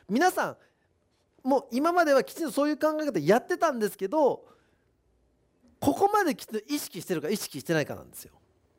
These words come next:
これを意識することによって、確率が分かります？三倍になるんですかね。何倍？青の人に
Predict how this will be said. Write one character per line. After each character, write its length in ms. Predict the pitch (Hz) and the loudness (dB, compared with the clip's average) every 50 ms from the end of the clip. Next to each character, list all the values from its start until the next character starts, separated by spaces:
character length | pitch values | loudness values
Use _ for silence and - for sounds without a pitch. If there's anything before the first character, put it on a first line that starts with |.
| _ _ _ - - _ _ _ | _ _ _ -20 -20 _ _ _
こ 180 | - - 339 | 2 4 4
れ 80 | 370 370 | 4 4
を 60 | 349 | 2
意 120 | 349 349 339 | 2 0 0
識 200 | - - 269 208 | 0 -4 -10 -10
す 120 | - 233 | -10 -10
る 60 | 220 | -8
こ 100 | 208 240 | -8 -6
と 140 | 240 - 247 | -4 -2 0
に 80 | 202 196 | 2 4
よ 120 | 196 196 | 4 2
っ 20 | |
て、 520 | 190 196 - - 269 285 247 175 131 - - _ _ _ _ _ _ _ _ _ _ _ _ | 2 0 0 4 6 6 6 4 2 -2 -10 _ _ _ _ _ _ _ _ _ _ _ _
確 340 | - - 262 262 - 339 359 | -8 -6 -6 -2 2 4 4
率 220 | 349 339 339 349 | 4 4 2 0
が 80 | 330 294 | 0 0
分 80 | 277 | 2
か 80 | 269 277 | 2 2
り 60 | 269 | 2
ま 80 | 294 269 | 0 0
す？ 200 | - - 131 110 - _ | 0 -2 -8 -12 -14 _
三 360 | - - - - 196 247 277 285 | -18 -16 -12 -6 -6 -4 -2 0
倍 140 | 302 294 | 0 2
に 60 | 294 277 | 4 4
な 80 | 285 | 4
る 60 | 233 | 2
ん 20 | 165 | 2
で 60 | 131 | 0
す 60 | - | -6
か 100 | - 101 | -10 -14
ね。 120 | 101 113 - _ _ _ _ _ _ _ _ _ _ _ _ _ - - - _ _ _ _ _ _ _ _ _ _ _ _ _ _ _ _ _ _ _ _ _ _ _ _ _ _ _ _ _ _ _ _ _ _ - - _ _ _ _ _ _ _ - | -16 -16 -18 _ _ _ _ _ _ _ _ _ _ _ _ _ -20 -20 -20 _ _ _ _ _ _ _ _ _ _ _ _ _ _ _ _ _ _ _ _ _ _ _ _ _ _ _ _ _ _ _ _ _ _ -20 -20 _ _ _ _ _ _ _ -6
何 120 | 117 110 | -4 -4
倍？ 200 | 107 - - - - _ - - - - - - - _ | -4 -6 -8 -10 -14 _ -20 -20 -20 -20 -20 -20 -20 _
青 400 | - - 240 370 480 466 523 494 | 0 2 4 6 6 6 6 6
の 120 | 320 220 - | 4 2 0
人 260 | - - - 170 143 | 0 -2 -4 -6 -6
に 440 | 127 135 147 156 147 127 104 - | -4 -4 -4 -2 -2 -4 -6 -8